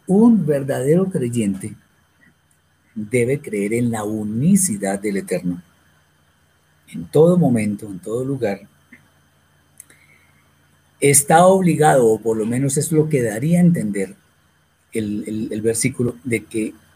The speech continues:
debe proclamarlo por lo menos cada mañana y cada noche.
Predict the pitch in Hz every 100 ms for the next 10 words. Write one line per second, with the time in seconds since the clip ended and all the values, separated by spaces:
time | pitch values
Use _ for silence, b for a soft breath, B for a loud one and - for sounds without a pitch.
0 | _ 120 117 135 156 196 196 - _ _
1 | - 131 123 123 120 120 143 151 120 107
2 | 107 113 120 - _ _ _ _ - -
3 | 98 98 120 143 135 127 135 - _ _
4 | - 110 90 85 104 160 170 -